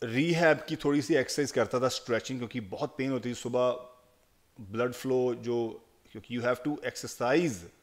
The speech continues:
your lower back disc blood flow के लिए। तो उस तीन महीने में मैं बॉडी वेट, कैट काउ, स्ट्रेचिंग, बैक स्ट्रेचिंग जैसे आसन ऐसे करता रहा हूँ। और मैं ग्राउंड पर सोता था नीचे,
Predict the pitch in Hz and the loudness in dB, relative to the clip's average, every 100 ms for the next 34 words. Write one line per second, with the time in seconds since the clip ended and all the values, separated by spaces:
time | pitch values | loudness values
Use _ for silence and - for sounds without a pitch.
0 | _ 110 110 101 110 117 101 101 92 104 | _ -4 -4 0 0 0 0 -2 -2 -4
1 | - - - _ _ _ 95 110 110 110 | -4 -8 -18 _ _ _ -4 0 0 0
2 | 107 95 95 90 - - _ _ _ _ | -4 -4 -6 -14 -16 -20 _ _ _ _
3 | _ _ _ _ _ - 165 156 165 190 | _ _ _ _ _ -4 -2 -2 0 0
4 | 214 175 160 156 151 135 135 - - 117 | 2 4 4 4 4 4 2 0 -10 -2
5 | 113 127 151 131 117 113 - 120 120 - | 4 4 4 2 0 -2 0 0 0 0
6 | 120 117 117 117 110 - - 123 - 123 | 4 4 4 0 -4 -8 -4 -4 -2 -4
7 | 113 98 113 117 - 127 120 120 113 113 | -4 -2 -2 -2 -4 -2 -2 -2 -4 -6
8 | - _ _ _ _ _ _ _ _ - | -12 _ _ _ _ _ _ _ _ -12
9 | 104 120 - 139 123 120 131 120 127 117 | 0 0 0 2 4 2 -2 -6 -4 -4
10 | 131 131 127 - - _ _ _ _ _ | 0 0 0 -6 -20 _ _ _ _ _
11 | - 120 - 131 123 123 143 135 131 139 | 0 2 4 6 6 4 0 4 4 6
12 | 135 147 123 120 117 135 139 220 - 110 | 4 2 2 4 6 4 2 0 2 0
13 | 107 101 117 107 98 - | 0 0 0 0 -2 -6